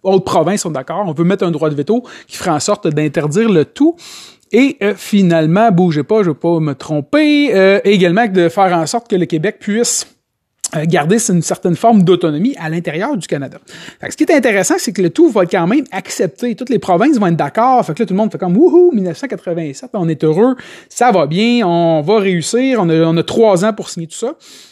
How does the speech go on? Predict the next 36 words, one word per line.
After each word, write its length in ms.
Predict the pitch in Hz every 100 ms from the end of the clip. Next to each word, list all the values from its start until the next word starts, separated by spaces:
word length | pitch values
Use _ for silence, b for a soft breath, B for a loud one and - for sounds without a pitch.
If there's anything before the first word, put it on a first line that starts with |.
| B
Mais 100 | 170
pour 320 | - 302 320
que 100 | -
ça 140 | 214 196
soit 220 | - 226
entériné, 440 | 190 220 185 190
les 120 | 285 214
provinces, 500 | - 170 240 277 -
euh, 120 | 165
doivent, 400 | 160 185 208 185
euh, 420 | 160 151 147 147
faire 400 | 139 190 190 170
voter 400 | 156 208 196 269
leur 300 | 214 226 247
assemblée, 600 | 202 - 180 165 175 220 B B B
euh, 280 | 143 143 139
de 100 | 139
leur, 340 | 160 156 156 208
de 140 | 165
leur 220 | 151 190
province. 420 | - 160 139 180 - B B B B
Où 140 | 254 269
ce 40 |
que 120 | 269
ça 160 | 233 185
va 100 | 202
blesser, 540 | 185 208 202 175 285
malheureusement, 840 | 277 190 180 196 190 175 175 202 262
c'est 280 | - 190
dans, 460 | 165 156 156 170 156
dans 180 | 156 170
deux 140 | 170 254
provinces. 380 | - 175 240
Premièrement, 380 | - 202 185 208
au 60 | 233
Manitoba 640 | 190 175 180 160 208 240